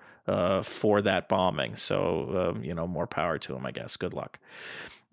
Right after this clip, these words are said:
Uh, in Burkina Faso, amid the U S Africa summit that's currently taking place in Washington, about which I will have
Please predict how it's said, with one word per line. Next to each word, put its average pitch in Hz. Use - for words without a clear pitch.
Uh, 123
in 135
Burkina 175
Faso, 117
amid 135
the 151
U 139
S -
Africa 131
summit 107
that's 95
currently 110
taking 104
place 101
in 98
Washington, 98
about 98
which 95
I 107
will 107
have 104